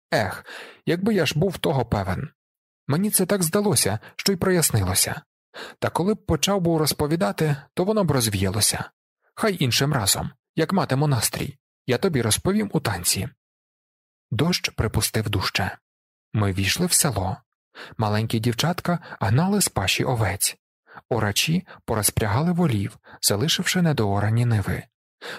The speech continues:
По вулицях жінки заганяли дітей додому. Радісне сум'яття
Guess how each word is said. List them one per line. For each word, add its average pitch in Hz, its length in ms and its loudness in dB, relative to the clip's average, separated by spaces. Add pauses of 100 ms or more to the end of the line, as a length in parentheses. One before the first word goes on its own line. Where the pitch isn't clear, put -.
По 104 120 0
вулицях 180 600 0
жінки 110 380 0
заганяли 107 540 2
дітей 95 320 0
додому. 104 520 -2 (1000)
Радісне 110 480 0
сум'яття 143 640 0